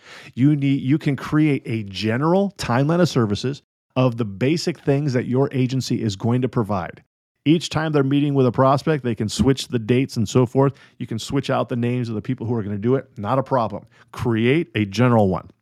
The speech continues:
Then every single one of your micro niches or your practice group is gonna be having their own.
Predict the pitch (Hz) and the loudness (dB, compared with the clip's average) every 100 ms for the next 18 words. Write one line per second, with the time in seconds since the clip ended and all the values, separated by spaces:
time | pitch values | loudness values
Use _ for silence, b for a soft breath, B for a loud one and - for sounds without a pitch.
0 | _ 104 127 202 208 _ b b 135 151 | _ 0 0 0 -8 _ b b 0 0
1 | 147 156 139 147 156 131 135 127 139 147 | -2 -2 0 2 2 4 4 4 0 2
2 | 143 139 135 175 147 123 117 - 135 139 | 2 2 2 0 0 -2 -2 0 0 0
3 | 160 - 165 208 - b b 117 139 135 | -2 0 2 2 -2 b b -4 -2 -2
4 | 120 135 131 135 127 131 127 117 98 90 | -2 -2 -4 -2 0 0 0 0 0 -6